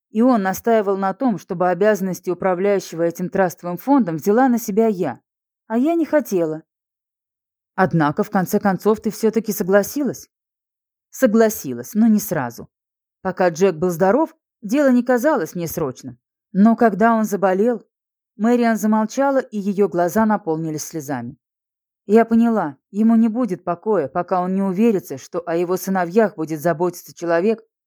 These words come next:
на которого можно положиться. Я не хотела, чтобы он беспокоился еще и об этом трастовом фонде. И сдалась. А как на это отреагировали Филипп и Томас?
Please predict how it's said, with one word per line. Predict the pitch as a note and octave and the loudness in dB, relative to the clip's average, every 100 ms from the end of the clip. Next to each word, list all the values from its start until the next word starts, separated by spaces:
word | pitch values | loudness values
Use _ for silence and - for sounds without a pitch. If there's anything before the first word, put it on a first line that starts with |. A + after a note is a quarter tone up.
| - | -10
на | G#3 | -4
которого | A3 G#3 B3+ G#3 F3+ | -2 0 2 2 0
можно | F3+ F3+ F#3 | -2 -2 -2
положиться. | E3+ F3+ E3+ D3+ - - _ _ _ _ _ _ _ _ _ - | 0 0 0 -6 -8 -20 _ _ _ _ _ _ _ _ _ 0
Я | A#3 A#3 | 4 4
не | A3 | 4
хотела, | A3+ G#3 A#3+ G3+ D3 | 2 0 -2 -2 -4
чтобы | - D#3+ | -6 -6
он | E3 D#3 | -4 -6
беспокоился | D#3 E3+ - G#3 F#3 - | -6 -6 0 0 0 -2
еще | E3+ - F#3+ | -6 -2 -2
и | F3 | 0
об | E3 F#3 | 0 0
этом | F#3 E3 | 0 -2
трастовом | - F3+ - E3+ D#3+ | 0 -2 -2 -8 -8
фонде. | - D3 B2 - _ _ _ _ - | -6 -6 -6 -10 _ _ _ _ -6
И | A#3+ | -2
сдалась. | F3 D#3+ C3 A#2 - _ _ _ _ _ _ _ _ _ _ | 2 2 0 -8 -16 _ _ _ _ _ _ _ _ _ _
А | - D#3 | -6 0
как | G#3 F#3+ | 2 2
на | F#3 E3+ | 0 0
это | E3 F3 | 0 0
отреагировали | E3 F3+ F3 D#3 E3+ D#3 D#3+ | 0 0 0 0 0 0 -4
Филипп | - E3+ D#3 - | -4 -4 -4 -6
и | E3+ | -10
Томас? | D3+ C#3+ F3 - | -6 -6 -8 -14